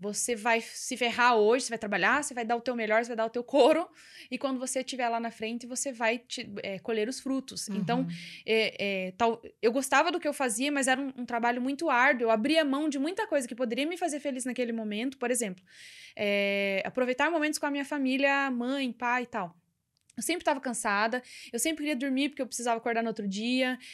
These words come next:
Speaker 1: Eu não passava muito tempo lá porque eu tinha coisas pra fazer na minha casa.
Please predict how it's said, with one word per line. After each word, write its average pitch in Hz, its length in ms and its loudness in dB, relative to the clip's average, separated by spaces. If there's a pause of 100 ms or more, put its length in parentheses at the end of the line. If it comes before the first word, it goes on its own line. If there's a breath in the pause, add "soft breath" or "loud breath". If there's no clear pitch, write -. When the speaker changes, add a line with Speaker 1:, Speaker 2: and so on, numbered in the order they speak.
(120)
Speaker 1:
Eu 226 140 4
não 269 80 2
passava 320 400 4
muito 277 260 0
tempo 254 380 0
lá 233 320 6
porque 240 220 -4
eu 240 40 -2
tinha 240 280 -2
coisas 220 320 -2
pra 220 120 -10
fazer 220 240 -4
na 202 80 -4
minha 240 300 0
casa. 247 560 2